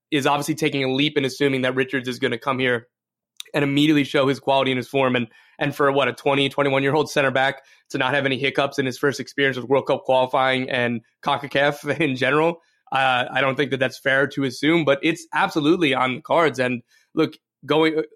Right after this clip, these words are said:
before the last window, I would have said there's, there's no chance. And Brooks, uh, would obviously be the alpha, but he was so bad in his minutes in September. And that kinda confirms the fears of he was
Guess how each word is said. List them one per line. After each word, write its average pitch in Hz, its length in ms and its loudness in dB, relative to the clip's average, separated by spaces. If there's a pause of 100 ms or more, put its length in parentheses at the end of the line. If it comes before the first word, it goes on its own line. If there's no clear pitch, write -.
(140)
before 185 600 2 (360)
the 139 160 -4
last 147 640 0
window, 123 500 0 (320)
I 151 80 0
would 170 120 4
have 170 60 2
said 190 160 2
there's, 170 140 0
there's 156 180 2
no 165 120 2
chance. 165 300 -2
And 127 100 0
Brooks, 139 240 0
uh, 139 180 -4
would 135 180 -2
obviously 135 320 0
be 127 100 -4
the 127 100 -2
alpha, 143 300 0
but 127 240 -2 (320)
he 226 160 0
was 139 200 2
so 226 200 -2
bad 160 400 2
in 131 160 -2
his 135 120 -4
minutes 135 400 -2 (280)
in 147 160 -2
September. 139 600 0
And 131 380 -2 (300)
that 151 280 -2
kinda 151 200 0
confirms 151 440 0
the 151 60 -2
fears 151 320 2
of 127 80 -4
he 190 160 -6
was 196 220 -2